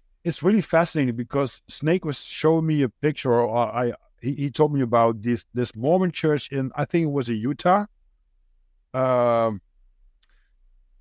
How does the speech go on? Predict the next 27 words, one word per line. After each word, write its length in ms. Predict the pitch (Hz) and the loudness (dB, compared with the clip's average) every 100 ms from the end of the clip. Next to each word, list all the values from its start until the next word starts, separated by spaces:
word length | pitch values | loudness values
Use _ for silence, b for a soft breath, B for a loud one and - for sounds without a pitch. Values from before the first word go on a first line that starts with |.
| _ | _
and 140 | 135 147 | -6 -2
it 140 | 160 | -2
was 400 | 170 180 160 - - _ | 0 0 0 -8 -18 _
such 640 | - - - 233 214 - 190 | -20 -14 -2 2 2 2 0
an 160 | 170 - | 0 2
amazing 1200 | 147 135 127 147 190 240 262 254 175 165 135 101 _ | -2 -2 -8 -2 2 4 4 4 4 2 0 -8 _
building. 520 | 143 175 151 101 85 - _ _ _ _ _ _ _ _ | 0 2 0 -4 -8 -12 _ _ _ _ _ _ _ _
But 180 | - 143 | -8 0
then, 280 | 175 214 160 - | 2 0 -2 -6
now 240 | 190 214 | 2 4
we 160 | 233 214 160 | 4 0 2
touch 260 | 202 190 - | 2 2 0
base 260 | 185 165 | 0 2
on 80 | 165 | 0
something 260 | - 160 - | -2 -4 -2
that 140 | 131 139 | -4 -4
you 120 | 139 | -4
talked 300 | 117 135 120 | 0 0 0
on 280 | 123 120 98 - | -2 -2 -6 -10
before 360 | 120 - 110 | -10 0 0
with 180 | 104 110 | 0 -2
this, 260 | 110 101 - | -2 -2 -2
uh, 180 | 113 101 | 0 0
Brashear. 640 | 87 107 - 120 92 76 _ _ _ _ _ - | -4 -8 -4 -4 -4 -8 _ _ _ _ _ -4
Um, 580 | 120 123 123 117 107 - _ _ _ _ _ _ _ _ | 0 2 2 2 -2 -6 _ _ _ _ _ _ _ _
I 100 | 156 | 2
was, 200 | 196 185 | 4 4